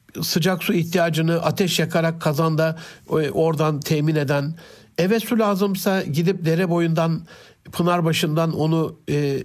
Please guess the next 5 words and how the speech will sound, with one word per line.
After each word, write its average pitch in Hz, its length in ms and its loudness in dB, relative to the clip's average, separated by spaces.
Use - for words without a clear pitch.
helgin 156 520 0
kova 160 340 0
dediğimiz 156 420 0
şeylerle 147 480 0
getiren, 143 540 -2